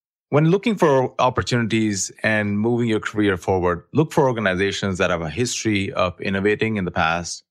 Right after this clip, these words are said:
identify what they've done with previous technology revolutions and how they've leveraged those, or try to understand how they are fundamentally thinking of this differently. Ask them the question around, if this is a priority,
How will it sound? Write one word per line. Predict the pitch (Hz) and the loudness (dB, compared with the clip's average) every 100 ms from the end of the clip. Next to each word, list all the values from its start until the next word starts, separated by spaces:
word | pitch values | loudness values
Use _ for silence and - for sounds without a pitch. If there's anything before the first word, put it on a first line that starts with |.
| _ | _
identify | 107 107 120 120 113 107 104 | -2 0 0 0 2 2 2
what | 104 98 | 0 2
they've | 107 95 | 0 2
done | 98 95 95 | 0 0 -2
with | 90 90 | -4 -4
previous | - 117 110 - | -4 -2 -2 -2
technology | 101 101 92 92 87 90 92 90 92 - | -6 -2 -2 0 -2 -4 -4 -4 -6 -6
revolutions | 98 90 95 98 - 92 80 - - | -4 -2 -2 -2 -2 -4 -4 -8 -8
and | 98 82 | -6 -2
how | 101 104 | -2 0
they've | 98 85 | -2 0
leveraged | 92 87 90 80 | -2 0 -2 -2
those, | 85 78 78 - - _ | -2 -2 -4 -10 -16 _
or | - 185 196 120 107 - _ _ | -2 2 4 2 -2 -6 _ _
try | - 135 | 0 2
to | 131 | 2
understand | 120 113 - 120 107 107 104 | 0 -2 -2 0 0 0 -4
how | 95 117 120 117 | -2 0 2 2
they | 110 | 2
are | 104 | 2
fundamentally | - 117 110 107 98 101 | 0 0 2 0 -2 -4
thinking | 95 113 98 101 | -4 -4 -4 -4
of | 92 | -4
this | 98 98 87 - | -2 -2 -4 -4
differently. | 101 - 85 78 - _ _ _ | -4 -2 -4 -6 -10 _ _ _
Ask | 131 165 175 | 0 2 2
them | 190 | 0
the | 160 | 0
question | - 139 117 127 110 110 | 2 0 0 -2 -4 -2
around, | 123 107 101 101 101 95 - _ _ | -2 0 0 -2 -2 -4 -8 _ _
if | 131 123 - | -2 -2 2
this | 143 147 156 | 0 2 0
is | |
a | 139 | 0
priority, | 110 113 104 104 95 95 92 90 | 0 2 2 2 0 -2 -2 -4